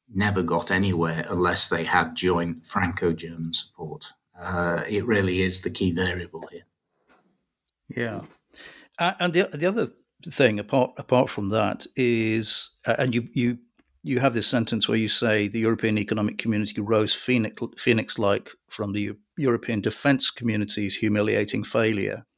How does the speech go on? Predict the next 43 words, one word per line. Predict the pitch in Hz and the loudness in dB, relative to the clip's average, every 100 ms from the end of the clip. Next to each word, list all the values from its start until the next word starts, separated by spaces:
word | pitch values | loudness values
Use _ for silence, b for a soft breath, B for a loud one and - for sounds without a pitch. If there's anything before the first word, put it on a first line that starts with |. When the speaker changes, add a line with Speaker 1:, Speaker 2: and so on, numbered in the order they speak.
| B B B B B B | B B B B B B
Speaker 2:
Do | - | 2
you | 175 | 2
think | 196 - 202 180 - - - _ - | 2 0 0 0 -4 -10 -18 _ 0
this | 131 123 | 2 4
is | 131 117 | 2 -2
a | 110 _ | -4 _
typical | - 131 - 120 120 110 - | 0 2 0 -4 -4 -4 -2
pattern | - 107 - 101 - | 2 2 2 -2 0
of | 107 101 104 - - _ | 2 2 0 -8 -20 _
the | - 123 | -6 -2
E | 107 | 0
U's | 107 | -2
development? | - 110 110 101 101 - - - _ | -2 2 4 4 0 -6 -6 -8 _
Uh, | 113 101 104 | 0 0 0
you | 123 | -2
know, | 107 98 _ _ 135 | -4 -8 _ _ -2
the | |
Lisbon | 143 123 - 113 | 4 4 4 -2
Treaty | - 107 117 | 0 -2 -2
coming | - 113 107 | 0 0 2
out | 101 | 0
of | |
the | 98 | -4
constitutional | - 101 - - 127 110 120 | -6 -4 -4 0 2 2 0
treaty | 101 - 117 117 | -4 -6 -6 -6
failure, | - 120 110 107 107 107 - B B B _ | -4 0 0 2 2 2 0 B B B _
the | - - | -8 -2
E | 117 | 0
S | 117 - | 2 2
M | 120 113 110 | 2 0 -2
and | 101 | -4
the | |
fiscal | 110 117 - - | -2 -2 -2 -6
compact | - 110 104 104 104 - | -6 -6 -4 -4 -4 -6
coming | - 107 | -4 -4
out | 101 - | -4 -8
of | 101 | -8
the | - | -2
debt | 113 - | -2 -4
crisis, | - 107 104 - 113 - | -2 0 2 0 0 0
and | 135 | -2
now | 127 131 117 113 107 b b b _ | 2 2 2 0 -6 b b b _
this | 110 104 | 0 0